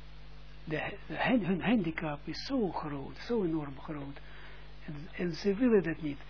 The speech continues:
Aan de ene kant willen ze wel, eh, buiten de aardse, buiten dat z-, eh, zwaartekracht, gravitatiewet, het eruit stegen,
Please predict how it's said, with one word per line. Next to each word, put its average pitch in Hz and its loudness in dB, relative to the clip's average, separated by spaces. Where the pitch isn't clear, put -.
Aan 170 2
de 208 8
ene 214 6
kant 190 6
willen 208 8
ze 175 2
wel, 190 6
eh, 151 2
buiten 175 12
de 151 -2
aardse, 156 0
buiten 165 4
dat 147 -2
z-, - -2
eh, 170 -4
zwaartekracht, 147 0
gravitatiewet, 151 -2
het 147 -8
eruit 185 4
stegen, 135 -8